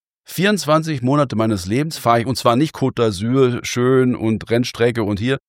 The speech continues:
sondern einfach nur stumpf fahre ich Auto. Wenn wir in der Lage sind, technologisch, und dann vielleicht in Europa als einer der ersten, den Menschen vierundzwanzig Monate ihres Lebens zu schenken,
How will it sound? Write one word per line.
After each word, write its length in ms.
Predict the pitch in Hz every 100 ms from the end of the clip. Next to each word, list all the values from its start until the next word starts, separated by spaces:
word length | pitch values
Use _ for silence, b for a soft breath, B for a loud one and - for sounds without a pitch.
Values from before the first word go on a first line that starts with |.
| _
sondern 180 | - 131
einfach 200 | 135 160
nur 200 | 156 151
stumpf 360 | 143 - 151 - _ _
fahre 240 | - 120 120
ich 140 | 113
Auto. 360 | 92 107 87 123 _ _ _ _ _ _ _ _ _ _ _ _
Wenn 260 | 120 147 156
wir 140 | 156
in 60 | 127
der 120 | 117
Lage 420 | 113 135 175 170
sind, 400 | 107 90 76 - _
technologisch, 800 | - 123 117 113 143 117 85 - - _
und 140 | - 117
dann 160 | 131
vielleicht 440 | 180 139 139 160 - _ _ _
in 140 | 123
Europa 400 | 107 104 147 151
als 160 | 110 -
einer 240 | 117 127
der 140 | 107 82
ersten, 560 | 117 139 - - 123 - _ _ _ _ _ _ _ _
den 200 | 113 110
Menschen 580 | 110 147 190 - 78 - _ _
vierundzwanzig 960 | - 156 180 175 - 127 139 131 117
Monate 480 | 104 117 143 131 117
ihres 340 | - 110 101 -
Lebens 560 | 110 147 156 131 -
zu 200 | - 95
schenken, 580 | 90 - 90 - 123 123